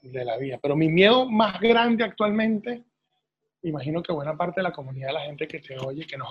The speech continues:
oye, es venezolana, mi miedo más grande actualmente es que no estemos aprendiendo nada,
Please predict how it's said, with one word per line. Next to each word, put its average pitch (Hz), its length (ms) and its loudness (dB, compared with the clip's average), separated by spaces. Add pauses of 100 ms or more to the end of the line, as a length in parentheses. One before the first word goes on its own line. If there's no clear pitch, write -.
oye, 156 420 -2 (100)
es 131 80 -12
venezolana, 156 600 -4 (520)
mi 165 80 2
miedo 170 240 6
más 196 140 2
grande 202 220 4
actualmente 196 460 0
es - 60 -8
que 175 100 2
no 165 80 2
estemos 165 280 -4
aprendiendo 135 540 -8
nada, 117 220 -12